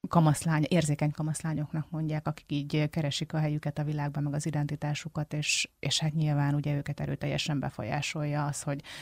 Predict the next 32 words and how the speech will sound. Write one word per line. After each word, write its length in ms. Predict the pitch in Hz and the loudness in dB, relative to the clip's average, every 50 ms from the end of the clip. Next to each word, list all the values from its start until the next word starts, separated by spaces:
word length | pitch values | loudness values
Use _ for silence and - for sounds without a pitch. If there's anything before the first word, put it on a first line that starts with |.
| - - | -10 -4
mi 100 | - 139 | -2 -2
az, 120 | 135 139 | -2 0
amit 200 | - 107 131 - | -2 -2 -2 -2
a 40 | - | -4
tévében, 420 | 131 - 143 143 135 127 135 139 135 | -4 -2 -2 -2 0 0 0 0 0
interneten 520 | 143 147 - 139 135 143 135 - 151 139 | 0 0 0 0 -2 -2 -2 -2 0 0
itt-ott-ott 600 | 147 151 - - 147 - - 151 143 143 143 - | 0 0 0 -2 -4 -2 0 0 2 2 2 2
látnak, 360 | 156 143 147 - 156 147 - | 0 0 0 2 0 0 2
és 100 | 143 - | 2 2
próbálnak 460 | - - 151 143 143 139 143 143 - | 2 2 0 2 2 2 2 0 0
hasonlulni, 440 | - 156 143 - 165 156 147 143 139 | 0 -2 0 2 2 2 2 2 2
és 120 | 143 - - | 0 0 -2
hát 100 | 139 - | 0 0
nem 160 | 151 123 120 | 0 0 0
tudnak, 380 | - 131 127 143 139 135 - | 0 0 0 0 0 0 0
mert 260 | - 151 143 143 - - - | 0 0 0 -2 -2 -4 0
ezer 320 | 170 160 - - 131 127 | 0 2 4 4 2 4
nőből 320 | - 147 139 139 135 139 131 | 4 4 2 2 2 0 0
kettő 400 | - - 120 - - - - 127 | -2 -4 -6 -6 -6 -2 0 0
néz 260 | 123 120 123 120 - | 2 2 0 0 -2
úgy 180 | 131 - - | -4 -4 -6
ki, 200 | - - - 180 | -2 4 6 6
mint 240 | 196 123 131 160 - | 6 6 6 4 2
az 120 | 147 139 139 | 2 2 4
instasztárok. 880 | 135 156 151 - - 165 147 - - 151 - - 185 - 175 - - | 4 4 4 4 2 2 2 2 0 0 4 4 4 4 2 0 -2
Nyilván 360 | - 165 175 185 180 156 147 | 2 6 8 10 10 10 8
a 40 | 160 | 6
többségünk 540 | - - 143 139 - - 151 143 151 156 160 | 4 2 2 2 2 2 2 4 6 6 6
nem 160 | 160 151 147 | 6 4 4
tud 160 | 147 - 143 | 2 2 0
olyan 200 | 156 156 160 165 | 0 2 2 2
lenni, 340 | 165 180 180 185 202 208 226 | 2 2 2 2 2 2 0